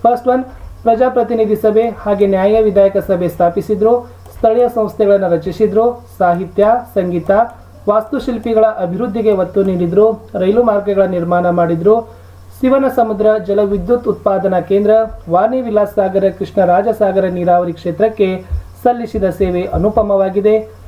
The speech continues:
ಉಚಿತ ಮತ್ತು ಕಡ್ಡಾಯ ಶಿಕ್ಷಣವನ್ನ ಜಾರಿ ಮಾಡ್ತಾರ, ಉಚಿತ ಆಸ್ಪತ್ರೆಗಳು, ಮೈಸೂರು ಬ್ಯಾಂಕ್ ಸ್ಥಾಪನೆ ಮಾಡ್ತಾರ, ಸಾಮಾಜಿಕ ಪಿಡುಗುಗಳ ನಿರ್ಮೂಲನೆಗೆ, ನಿರ್ಮೂಲನೆ ಮಾಡ್ತಾರೆ, ಕಾನೂನುಗಳನ್ನ ಜಾರಿ ಮಾಡ್ತಾರೆ, ಮೊಟ್ಟ ಮೊದಲ ಬಾರಿಗೆ ಸ್ತ್ರೀಯರಿಗೆ ಮತದಾನದ ಹಕ್ಕನ್ನ ಕೊಟ್ರು ಅಂತ ಬರೆದ್ರೆ ಸಾಕು.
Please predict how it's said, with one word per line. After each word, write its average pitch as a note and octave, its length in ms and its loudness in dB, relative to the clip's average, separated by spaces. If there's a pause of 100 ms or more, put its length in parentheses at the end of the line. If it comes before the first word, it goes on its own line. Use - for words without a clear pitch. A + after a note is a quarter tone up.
(140)
ಉಚಿತ A#3 300 -2
ಮತ್ತು A3 300 -2
ಕಡ್ಡಾಯ G3+ 400 0
ಶಿಕ್ಷಣವನ್ನ F#3+ 600 -2
ಜಾರಿ E3+ 320 0
ಮಾಡ್ತಾರ, G3 340 2 (400)
ಉಚಿತ G3 280 -2
ಆಸ್ಪತ್ರೆಗಳು, G3+ 1000 0
ಮೈಸೂರು G3 360 0
ಬ್ಯಾಂಕ್ G3+ 240 0
ಸ್ಥಾಪನೆ F#3 360 -2
ಮಾಡ್ತಾರ, F3+ 480 2 (500)
ಸಾಮಾಜಿಕ A#3+ 520 0 (140)
ಪಿಡುಗುಗಳ G#3 420 2 (200)
ನಿರ್ಮೂಲನೆಗೆ, G3 800 0 (320)
ನಿರ್ಮೂಲನೆ G#3 500 0
ಮಾಡ್ತಾರೆ, G3+ 440 0
ಕಾನೂನುಗಳನ್ನ F3+ 680 0
ಜಾರಿ E3+ 280 2
ಮಾಡ್ತಾರೆ, F#3 540 0 (380)
ಮೊಟ್ಟ A3 280 0
ಮೊದಲ B3 300 2
ಬಾರಿಗೆ G3+ 400 -2
ಸ್ತ್ರೀಯರಿಗೆ G3 580 2
ಮತದಾನದ F#3 540 0
ಹಕ್ಕನ್ನ F3 340 0
ಕೊಟ್ರು F#3+ 440 -2
ಅಂತ G3 240 0
ಬರೆದ್ರೆ E3+ 380 0
ಸಾಕು. D3 400 -4